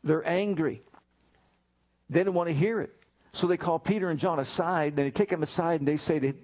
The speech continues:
to Peter and John, "Hey, listen, don't you preach or teach ever again in the name of Jesus." And Peter said, "Listen, should we obey you or should we obey God?"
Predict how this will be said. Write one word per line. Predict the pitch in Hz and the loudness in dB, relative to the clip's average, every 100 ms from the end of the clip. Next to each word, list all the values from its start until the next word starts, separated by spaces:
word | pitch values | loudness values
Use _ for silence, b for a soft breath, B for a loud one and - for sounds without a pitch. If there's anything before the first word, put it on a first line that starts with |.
| _ | _
to | - | -4
Peter | 147 180 143 | 0 2 0
and | 131 | -2
John, | 135 175 127 - | 0 0 -2 -2
"Hey, | 165 139 | 0 2
listen, | 208 - 180 - _ _ _ _ _ _ _ _ _ _ B B B B - | 2 0 -6 -8 _ _ _ _ _ _ _ _ _ _ B B B B -2
don't | 139 220 - | 2 2 2
you | 240 240 | -2 -2
preach | - 220 220 - - | -2 0 0 -2 -2
or | 165 175 | -2 -2
teach | - 214 160 - | -2 0 0 -2
ever | - 180 190 | -2 0 0
again | 196 165 196 123 117 110 B B - | 0 0 0 0 -2 -4 B B 0
in | 175 | 2
the | 156 | 4
name | 156 185 175 151 | 2 2 2 2
of | 135 113 | 0 0
Jesus." | 135 180 143 107 - - - b b b - | 0 0 0 -4 -6 -12 -12 b b b -10
And | 117 | 0
Peter | 202 175 | 2 2
said, | - 156 151 131 - b b b b _ _ _ - | 0 2 2 -2 -8 b b b b _ _ _ -8
"Listen, | - 277 - 92 - | 0 0 0 -6 -8
should | - 139 | -6 -4
we | 135 190 | 0 0
obey | 196 185 190 | 2 0 0
you | 185 185 254 | 0 0 0
or | 240 | -2
should | - 202 | 0 -2
we | 196 208 | 0 0
obey | 196 180 180 | 0 0 0
God?" | 160 160 131 101 - | 0 0 -2 -4 -8